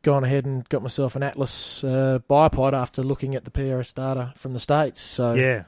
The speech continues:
Speaker 2: well, we'll
Speaker 1: so
Speaker 2: cover that. That's interest-, that's
Speaker 1: Yeah.
Speaker 2: an interesting one
Speaker 1: Yeah.
Speaker 2: here as well.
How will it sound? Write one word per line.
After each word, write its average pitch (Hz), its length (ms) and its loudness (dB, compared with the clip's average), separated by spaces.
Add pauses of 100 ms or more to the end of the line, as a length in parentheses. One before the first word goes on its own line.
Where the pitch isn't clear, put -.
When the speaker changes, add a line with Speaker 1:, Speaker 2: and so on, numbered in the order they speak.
Speaker 2:
well, 135 180 6
we'll 151 100 6
Speaker 1:
so 135 80 0
Speaker 2:
cover 180 200 2
that. 127 220 -2
That's 139 220 -2
interest-, 135 340 -6
that's 131 180 0
Speaker 1:
Yeah. 123 80 -4
Speaker 2:
an 131 60 0
interesting 131 380 -4
one 123 160 0
Speaker 1:
Yeah. 117 60 -4
Speaker 2:
here 123 200 0
as 101 120 -6
well. 127 220 -2